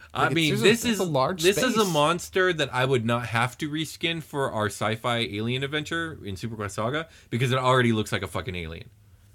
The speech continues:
Speaker 2: Yeah, not like Vague Walrus.
Speaker 1: No, not like the
Speaker 2: Super
Speaker 1: Vague
Speaker 2: Quest
Speaker 1: Walrus
Speaker 2: Deep
Speaker 1: I
Speaker 2: Cut.
Speaker 1: had you guys fight. Yeah.
Speaker 2: Uh, so we have the Remoraz, which is a huge monstrosity of unaligned. Uh, that's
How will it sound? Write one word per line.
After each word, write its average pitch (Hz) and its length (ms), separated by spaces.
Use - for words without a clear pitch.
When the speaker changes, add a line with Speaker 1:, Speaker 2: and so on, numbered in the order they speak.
Speaker 2:
Yeah, 120 180
not 120 140
like 139 160
Vague 113 260
Walrus. 110 680
Speaker 1:
No, 98 400
not 113 200
like 127 140
the 117 40
Speaker 2:
Super 113 140
Speaker 1:
Vague 95 100
Speaker 2:
Quest 92 120
Speaker 1:
Walrus 113 160
Speaker 2:
Deep - 100
Speaker 1:
I 85 40
Speaker 2:
Cut. 85 40
Speaker 1:
had 82 140
you 85 80
guys 80 160
fight. 85 320
Yeah. 85 200
Speaker 2:
Uh, 110 280
so 160 120
we 196 60
have 214 100
the 170 80
Remoraz, 131 640
which 120 160
is 107 100
a 107 60
huge 135 340
monstrosity 107 680
of 104 100
unaligned. 101 640
Uh, 107 240
that's - 400